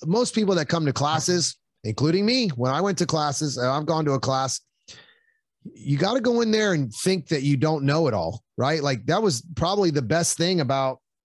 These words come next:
the class that I had with J J, man, is I went in there as a C class shooter on purpose. Like, I, I didn't even go in as a G M. I, I was a G M, obviously, but I went in there with just an open mind. I, I, I threw out everything I knew and pretended I didn't know anything,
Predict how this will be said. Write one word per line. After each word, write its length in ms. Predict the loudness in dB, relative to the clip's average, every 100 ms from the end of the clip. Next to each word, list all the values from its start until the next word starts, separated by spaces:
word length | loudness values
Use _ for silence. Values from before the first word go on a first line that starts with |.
| _ _ _ _ _ _ _ -8
the 100 | -6
class 380 | -2 -2 0 0
that 100 | 0
I 60 | 2
had 120 | 0
with 140 | 0
J 200 | 0 0
J, 200 | 0 0
man, 200 | 2 0
is 140 | 0 0
I 140 | 0
went 180 | 2 2
in 120 | 0
there 440 | 0 0 0 -2 -4
as 240 | -2 0 0
a 100 | 0
C 240 | 0 0
class 260 | 0 0 0
shooter 340 | 2 2 0
on 100 | -2
purpose. 440 | -2 -4 -4 -4 -2
Like, 140 | -2
I, 160 | -2 -2
I 140 | -2 0
didn't 180 | 2
even 180 | 2 2
go 220 | 2 2
in 80 | 2
as 120 | 0 0
a 40 |
G 220 | 0 0
M. 140 | 0 -2
I, 120 | -2
I 100 | 0
was 180 | 0 0
a 60 |
G 200 | 0 0
M, 180 | 0 0
obviously, 460 | -2 -2 -2 -2 -4 -14 -20 -20 -6
but 100 | 0
I 80 | 2
went 200 | 2 2
in 100 | 2
there 180 | 2 2
with 160 | 2 0
just 200 | 0 0
an 80 | 0
open 240 | 0 0
mind. 400 | 0 0 -2 -2
I, 140 | -4 -2
I, 100 | -4 -6 _ _ _ _ -12 -4
I 100 | -2
threw 220 | 2 2
out 160 | 2 2
everything 400 | 2 2 0 0
I 140 | 2
knew 480 | 2 4 4 2 0
and 180 | -2 0
pretended 380 | 0 0 0 0
I 100 | 0
didn't 160 | 0
know 160 | 2 2
anything, 380 | 2 0 -2